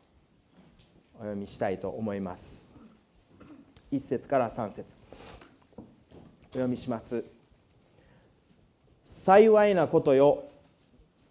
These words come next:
悪者の計りごとに歩まず、罪人の道にた-、立たず、あざける者の座につかなかったその人。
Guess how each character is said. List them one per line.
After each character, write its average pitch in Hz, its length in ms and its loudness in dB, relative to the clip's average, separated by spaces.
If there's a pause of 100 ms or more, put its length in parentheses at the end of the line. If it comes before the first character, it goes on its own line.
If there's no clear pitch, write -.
(100)
悪 185 240 6
者 196 340 4
の 185 360 4 (100)
計 180 240 4
り 196 100 2
ご 190 140 2
と 185 160 2
に 190 260 0
歩 160 280 2
ま 156 160 2
ず、 135 300 -4 (720)
罪 226 380 0
人 208 240 2
の 190 380 0
道 170 140 -4 (120)
に 156 180 -2
た-、 151 140 -8
立 - 300 -6
た 135 160 0
ず、 104 280 -12 (840)
あ 160 120 2
ざ 208 160 6
け 196 140 4
る 196 100 2
者 185 320 2
の 139 340 0 (180)
座 127 280 -2
に 139 200 -2
つ - 120 -18
か 147 120 -2
な 143 140 -2
か 131 100 0
っ - 180 -8
た 139 220 0
そ - 200 -8
の 110 100 -6
人。 - 460 -8